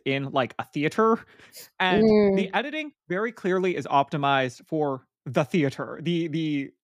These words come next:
Speaker 1: very dramatic, like, low lows of a lot of the basses and the sound mixing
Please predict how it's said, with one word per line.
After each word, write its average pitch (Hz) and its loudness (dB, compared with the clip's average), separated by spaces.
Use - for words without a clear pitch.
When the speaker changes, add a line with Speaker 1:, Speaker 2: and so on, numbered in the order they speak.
Speaker 1:
very 160 2
dramatic, 160 0
like, 139 -6
low 135 -2
lows 147 2
of 139 0
a - -6
lot 131 0
of 131 -4
the 123 -4
basses 165 -4
and 147 -8
the 123 -4
sound 127 -6
mixing 175 -4